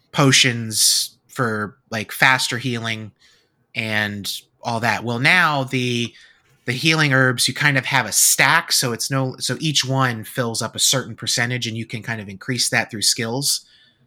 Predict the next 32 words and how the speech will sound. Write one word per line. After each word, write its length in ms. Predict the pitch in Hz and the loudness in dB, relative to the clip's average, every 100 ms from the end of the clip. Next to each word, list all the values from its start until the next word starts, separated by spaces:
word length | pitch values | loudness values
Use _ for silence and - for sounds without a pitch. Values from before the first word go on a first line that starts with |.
| _ _ - | _ _ -8
Um, 480 | 117 107 107 104 95 - | -4 -4 -6 -8 -10 -6
and 100 | 123 | -6
you 60 | |
can 140 | 117 113 | -4 -6
hold 360 | - 127 120 | -4 -4 -2
a 60 | 110 | 0
certain 360 | - 123 104 107 | 0 0 -2 -6
number 280 | 110 113 | -6 -4
of 100 | 123 | -2
them, 220 | 131 131 131 | 0 2 2
so 160 | 117 | 0
it's 140 | 104 131 | -2 -2
no 80 | |
longer, 320 | 131 120 117 110 | -2 -4 -4 -4
like, 120 | 107 | -4
a 80 | 95 | -6
bar 380 | 107 110 113 | -4 -2 -2
that 160 | 113 - | -2 -2
you 60 | 117 | -2
have 80 | |
to 60 | - | -4
keep 120 | - | -8
track 320 | - 120 117 | -2 0 0
of. 160 | 120 110 | -2 -4
You 80 | 110 | -4
just 220 | 110 110 | -4 -4
know, 180 | 110 104 | -6 -4
"Hey, 240 | 117 107 | -4 -4
I'm 100 | 104 | -6
gonna 160 | 107 101 | -10 -10
do 140 | 107 | -4
this." 260 | 135 160 | -2 0